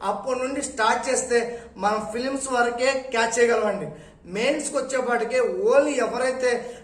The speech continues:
ఫిలిమ్స్ క్వాలిఫై అయ్యి సబ్జెక్ట్ నాలెడ్జ్ ఉన్నారో వాళ్ళు మాత్రమే మెయిన్స్ కి వస్తారు.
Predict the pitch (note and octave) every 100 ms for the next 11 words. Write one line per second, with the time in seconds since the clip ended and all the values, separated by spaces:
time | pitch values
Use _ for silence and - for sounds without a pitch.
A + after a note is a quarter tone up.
0 | - A#3 C4+ C#4 - - A3 A#3+ A#3 C4+
1 | B3+ A#3 A#3 G#3 - - - A3 G#3+ -
2 | C#4 C4+ B3+ A3 A3 B3+ C4 B3+ A#3 A#3
3 | A3 A3+ E3+ D3+ - - G#3 A#3 A3+ A3
4 | - C4+ C4+ A3 A3 C4+ C4+ C4 A3 A#3+
5 | A3+ -